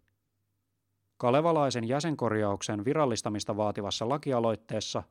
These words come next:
vedotaan muun muassa W H O:n antamiin strategisiin suosituksiin, joilla perinteiset hoitomuodot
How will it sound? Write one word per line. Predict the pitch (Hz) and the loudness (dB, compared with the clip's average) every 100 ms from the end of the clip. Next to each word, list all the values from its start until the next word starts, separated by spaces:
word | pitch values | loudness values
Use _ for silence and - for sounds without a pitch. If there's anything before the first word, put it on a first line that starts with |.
| - | -4
vedotaan | 123 117 101 107 107 | 0 0 0 -2 -2
muun | 113 110 | -2 -2
muassa | 117 - 156 | -2 -2 0
W | 151 135 | 0 0
H | 135 | 0
O:n | 123 123 127 120 | 0 0 -2 -2
antamiin | 127 120 117 117 113 110 | -4 -4 -4 -4 -4 -6
strategisiin | - 131 123 107 101 147 | -4 -2 -2 -4 -2 -4
suosituksiin, | 143 147 123 117 117 - 123 104 _ _ _ _ - | 0 0 0 -4 -8 -6 -6 -8 _ _ _ _ -2
joilla | 117 110 | 0 0
perinteiset | - 143 110 101 107 135 - | 0 0 0 -2 -2 -4 -2
hoitomuodot | 147 131 120 120 120 117 | -2 0 0 2 2 0